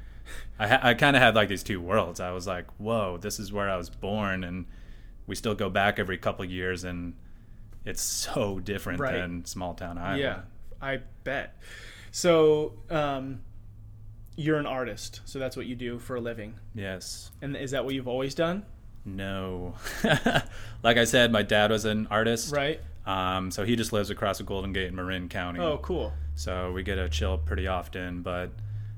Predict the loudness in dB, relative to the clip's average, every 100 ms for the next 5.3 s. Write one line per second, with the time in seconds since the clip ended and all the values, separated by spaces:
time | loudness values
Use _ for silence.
0 | -8 -4 -2 -2 -2 2 4 4 4 4
1 | 4 2 0 0 0 -2 -2 -2 -2 -2
2 | -4 -4 -6 -8 -8 -8 -10 -8 -4 -2
3 | -2 0 4 4 4 2 -4 -10 -10 -8
4 | -6 0 4 2 2 -4 -4 -2 -2 0
5 | 0 0 -2